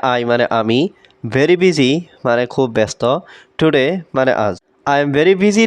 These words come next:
today অর্থাৎ আমি আজ খুব ব্যস্ত। এখন সব কিছু ঠিক আছে, everything is fine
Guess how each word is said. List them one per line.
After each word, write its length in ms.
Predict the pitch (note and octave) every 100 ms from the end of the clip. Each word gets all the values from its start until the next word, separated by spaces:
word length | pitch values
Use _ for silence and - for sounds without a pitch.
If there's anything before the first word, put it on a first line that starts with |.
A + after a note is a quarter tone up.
| G3
today 260 | G#2+ G2+ G#2+ - _ A#2
অর্থাৎ 280 | A2+ B2+ A#2+ - _ _ -
আমি 140 | C#3+ G3+ G3
আজ 80 | F#3+
খুব 120 | - G3+
ব্যস্ত। 240 | C#3+ A2+ - G2 - _ _ _ _ _ _ _ - D#3
এখন 200 | G#3+ A#3+ A3
সব 100 | A3 -
কিছু 180 | A3+ B3 A3
ঠিক 120 | D#3+ B2+
আছে, 180 | - G2+ G2 _ _ _ _ - D3
everything 360 | D3+ G#3 A3 A3 A3+
is 80 | A3 -
fine 220 | E3+